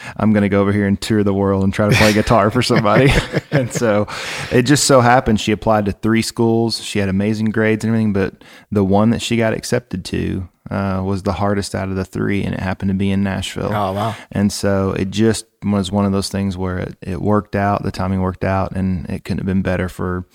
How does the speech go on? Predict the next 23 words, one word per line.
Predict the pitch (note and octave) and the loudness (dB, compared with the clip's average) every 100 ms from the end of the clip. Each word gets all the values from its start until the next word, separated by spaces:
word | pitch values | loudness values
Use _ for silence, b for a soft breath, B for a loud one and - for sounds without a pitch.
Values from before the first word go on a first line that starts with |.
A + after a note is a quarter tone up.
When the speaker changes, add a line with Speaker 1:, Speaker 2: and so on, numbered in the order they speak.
| B B - | B B -2
Speaker 1:
what | G2+ | 0
I | F#2 | 2
wanted | E2+ E2+ E2 | 0 -2 -2
to | E2 | -4
do | F2 F2 | -4 -4
as | - | -4
well. | F2 F2 - b b _ C3 | -6 -6 -8 b b _ -2
Speaker 2:
That | A#2+ | 0
is | A#2+ | -2
so | - C3 A#2 | 0 0 0
cool. | - A#2 G#2+ D3+ | 0 0 -2 -2
And | C#3+ | 4
so | D#3 | 4
how | C3 F3 | 6 6
long | G3 F#3 D#3 | 6 4 4
were | C#3 | 4
you, | C3+ C3+ C3+ B2+ | 4 4 4 2
uh, | A#2 A#2+ A2+ A2 - | 2 2 2 0 0
how | C#3 | 2
long | D3+ D#3 | 2 2
were | B2 | 0
you, | A#2+ | -2
s-, | - | -6